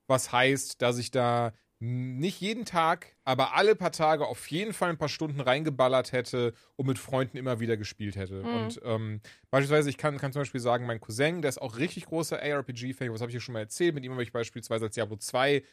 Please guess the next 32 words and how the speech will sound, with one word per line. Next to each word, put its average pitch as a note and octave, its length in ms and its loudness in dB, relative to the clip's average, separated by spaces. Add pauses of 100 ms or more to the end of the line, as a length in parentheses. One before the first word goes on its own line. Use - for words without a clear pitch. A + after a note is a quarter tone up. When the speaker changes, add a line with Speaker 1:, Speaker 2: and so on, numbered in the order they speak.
(120)
Speaker 1:
zweitausendeins C3 580 -2
rauskam, A#2 460 0 (380)
das, - 200 -2
ey, C3 300 0
das - 180 -6
haben B2+ 120 -2
wir A#2+ 80 -2
jahrelang A#2+ 600 4
gespielt. A#2 420 -2 (440)
Und C3+ 380 0
ich - 120 -10
glaube, D#3+ 200 6
das F#3+ 100 2
ist - 60 -6
aktuell E3+ 200 0
dasselbe E3+ 340 -2
gewesen. B2 260 -2
Und A#2+ 80 -8
hier F#3 80 4
ist F#3+ 100 -2
das D#3 120 -10
Ding, F#3+ 160 0
er C#3+ 200 2
hat E3+ 80 2
aufgehört C3+ 540 -2
wegen A2 80 -8
dem G#2+ 80 -6
Serverproblem. G#2+ 460 -6
Er A#2 60 -2
hat C3+ 60 -6
gesagt, C3 300 -4
nö, D3 160 0